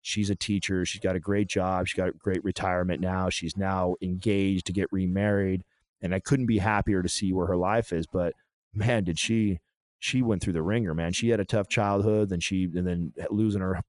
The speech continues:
her first husband, then marrying into an abusive one. And I know a lot of those things she brought upon herself, but at the end of the day, she fought through all of it. And she de-,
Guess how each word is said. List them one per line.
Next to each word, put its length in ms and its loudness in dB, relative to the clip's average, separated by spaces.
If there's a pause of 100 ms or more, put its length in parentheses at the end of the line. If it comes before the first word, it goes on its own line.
her 160 0
first 320 0
husband, 460 0
then 120 -6
marrying 280 -2
into 200 -2
an 80 -4
abusive 420 0
one. 400 2 (440)
And 120 2
I 60 4
know 200 4
a 20 6
lot 220 4
of 60 0
those 180 4
things 300 0
she 140 -2
brought 260 4
upon 260 0
herself, 560 0
but 240 0 (320)
at 80 -12
the 100 0
end 60 2
of 80 2
the 60 0
day, 300 2
she 180 -4
fought 340 -2
through 200 -2
all 200 2
of 120 -2
it. 260 -2
And 360 -4
she 240 -4
de-, 220 2